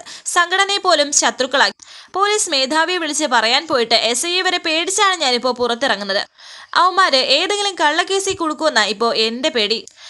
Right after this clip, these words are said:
സത്യാമ്മ വെച്ചോളൂ, എനിക്കൊരു പാർട്ടി മീറ്റിംഗ് ഉണ്ടെന്ന് പറഞ്ഞ് വെക്കാൻ പോയപ്പോൾ സ-, ഷൺമുഖദാസ എന്ന് സത്യാമ്മ ഒന്നുകൂടി വിളിക്കുന്നുണ്ട്. "ഏതായാലും നല്ലൊരു വക്കീലിനെ വെക്കാൻ നോക്കൂ സത്യാമ്മേ.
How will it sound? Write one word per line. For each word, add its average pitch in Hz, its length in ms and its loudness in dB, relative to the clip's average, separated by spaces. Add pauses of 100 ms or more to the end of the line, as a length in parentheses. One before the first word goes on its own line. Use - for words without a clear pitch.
(220)
സത്യാമ്മ 392 500 0
വെച്ചോളൂ, 269 440 2
എനിക്കൊരു 370 420 0
പാർട്ടി 392 320 4
മീറ്റിംഗ് 392 300 -2
ഉണ്ടെന്ന് 330 280 0
പറഞ്ഞ് 226 300 2
വെക്കാൻ 240 420 0
പോയപ്പോൾ 254 380 2
സ-, 233 320 0
ഷൺമുഖദാസ 254 640 -2
എന്ന് 269 300 0
സത്യാമ്മ 320 440 -2
ഒന്നുകൂടി 339 500 -2
വിളിക്കുന്നുണ്ട്. 208 640 -2
"ഏതായാലും 220 500 2 (380)
നല്ലൊരു 381 320 4
വക്കീലിനെ 370 520 0
വെക്കാൻ 285 300 0
നോക്കൂ 262 320 -4
സത്യാമ്മേ. 226 520 0